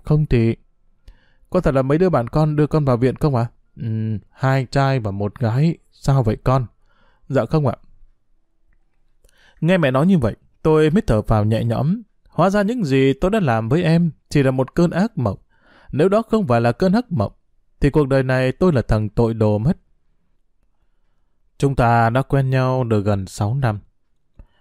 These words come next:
Không ai ngờ rằng anh có thể yêu em đơn phương từng ấy năm.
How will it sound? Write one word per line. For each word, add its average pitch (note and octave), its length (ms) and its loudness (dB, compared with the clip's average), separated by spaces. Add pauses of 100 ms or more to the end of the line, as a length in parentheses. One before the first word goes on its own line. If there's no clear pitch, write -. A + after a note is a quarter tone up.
(240)
Không D3 320 -2
ai D3+ 140 2
ngờ A2 260 0
rằng G2 280 -4 (680)
anh B2+ 180 0
có E3 100 0
thể B2+ 140 2
yêu C#3+ 220 2
em C#3+ 140 2
đơn C#3+ 160 2
phương D3 320 0
từng F#2+ 220 -2
ấy G2 160 -2
năm. A#2 240 0